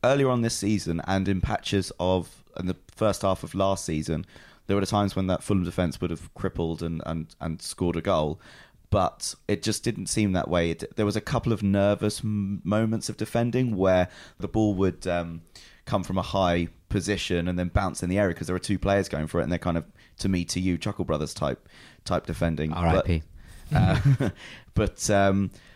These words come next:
Speaker 1: towards the end of the game, there was, it was a bit more sort of decisive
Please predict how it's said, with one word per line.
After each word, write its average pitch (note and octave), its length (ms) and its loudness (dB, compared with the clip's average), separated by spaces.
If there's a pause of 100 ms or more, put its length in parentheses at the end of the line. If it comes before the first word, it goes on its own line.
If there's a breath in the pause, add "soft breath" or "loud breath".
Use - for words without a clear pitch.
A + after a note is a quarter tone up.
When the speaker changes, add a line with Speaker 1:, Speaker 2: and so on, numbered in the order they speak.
(140 loud breath)
Speaker 1:
towards C3 280 2
the B2 60 2
end A#2 80 2
of G#2+ 60 0
the - 60 -2
game, G#2 160 2
there G#2 100 2
was, G2+ 340 0
it - 220 0 (100)
was A2+ 180 0
a G#2 60 0
bit - 260 0
more G#2 320 4
sort - 300 0
of F#2+ 320 0 (880 soft breath)
decisive - 960 -2